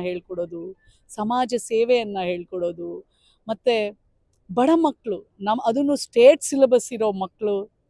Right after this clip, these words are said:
ಫಸ್ಟ್ ರ್ಯಾಂಕ್ ಬಂದಿರೋದು ಈ ಶಾಲೆಯಲ್ಲಿ. ಮತ್ತೆ ಪ್ರತಿಯೊಂದಕ್ಕೂನು, ಆ, ಅವರು ಕೊಡುವಂಥ, ಆ, ಇಂಟ್ರೆಸ್ಟು, ಫೋಕಸ್ಸು ಮಕ್ಕಳಿಗೆ ಭಾಳ ಹೆಮ್ಮೆ ಅನ್ನಿಸ್ತು. ಈ ಶಾಲೆಯ ಪ್ರತಿಯೊಂದು ಮಗು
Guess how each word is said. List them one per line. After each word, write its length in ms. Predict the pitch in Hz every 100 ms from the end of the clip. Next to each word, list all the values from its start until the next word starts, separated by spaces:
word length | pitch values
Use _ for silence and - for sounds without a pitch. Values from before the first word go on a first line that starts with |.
| _ -
ಫಸ್ಟ್ 320 | 214 - -
ರ್ಯಾಂಕ್ 300 | 254 254 -
ಬಂದಿರೋದು 420 | 196 185 180 170
ಈ 60 | 170
ಶಾಲೆಯಲ್ಲಿ. 800 | - 170 175 175 170 180 196 _ _ _ _
ಮತ್ತೆ 320 | 240 - 294 294 - _
ಪ್ರತಿಯೊಂದಕ್ಕೂನು, 1040 | - 302 _ 381 381 370 320 - 226 175 165 -
ಆ, 360 | - 190 185
ಅವರು 400 | 180 - 196 190
ಕೊಡುವಂಥ, 600 | 180 196 208 202 190 180 180 175 175 _ _ _ _ 185
ಆ, 220 | 175 165 -
ಇಂಟ್ರೆಸ್ಟು, 680 | 240 262 254 240 - - 185
ಫೋಕಸ್ಸು 680 | - 240 - 254 - 196
ಮಕ್ಕಳಿಗೆ 560 | 180 175 - 185 170 175
ಭಾಳ 340 | 170 180 262 302 214 175
ಹೆಮ್ಮೆ 280 | 170 190 202
ಅನ್ನಿಸ್ತು. 580 | 185 170 175 - 175 170 _ _ _ _ _ _
ಈ 60 | 185
ಶಾಲೆಯ 520 | - 202 208 214 220 233 _ _ _ _ -
ಪ್ರತಿಯೊಂದು 560 | 202 - 269 262 233
ಮಗು 460 | 185 175 170 170